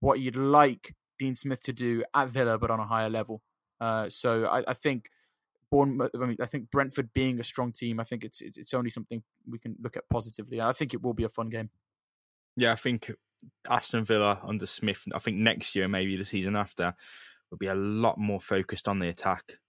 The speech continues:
Speaker 2: Um, Brentford look a bit more complete under Thomas Frank. And we'll probably end up pinching <laughs> Thomas Frank if this doesn't work out well in the next few seasons. But I've got, I've got faith in us. I just think it's gonna be a rough season, and that doesn't, that doesn't end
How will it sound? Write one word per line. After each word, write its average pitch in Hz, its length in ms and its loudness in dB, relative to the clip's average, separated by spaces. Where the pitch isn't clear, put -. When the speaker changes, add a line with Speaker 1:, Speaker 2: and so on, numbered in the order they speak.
Speaker 2:
Um, 87 340 -4
Brentford 95 520 2
look 90 200 -6
a 95 60 -6
bit 87 220 -2
more 92 180 -2
complete - 640 -2
under 110 180 -2
Thomas 110 300 -2
Frank. 120 320 0
And 104 60 -2
we'll 98 60 0
probably 104 300 2
end 101 160 4
up 87 140 0
pinching 95 560 -2
<laughs> - 40 -20
Thomas 95 320 0
Frank 113 420 4
if 123 140 0
this 110 160 4
doesn't 117 260 2
work 104 260 4
out 104 120 6
well 107 140 4
in 104 80 2
the 104 60 0
next 104 220 -2
few 104 160 0
seasons. 107 440 0
But 147 100 4
I've 175 180 6
got, - 160 4
I've 156 140 2
got - 160 2
faith 120 300 4
in 117 120 4
us. 120 260 0
I 113 60 2
just 123 180 0
think 123 160 0
it's 113 120 -4
gonna 113 160 2
be 110 100 4
a 104 60 4
rough 107 260 0
season, 107 480 2
and 104 180 2
that 101 140 0
doesn't, 98 320 -4
that 98 120 4
doesn't 92 320 -4
end 92 380 0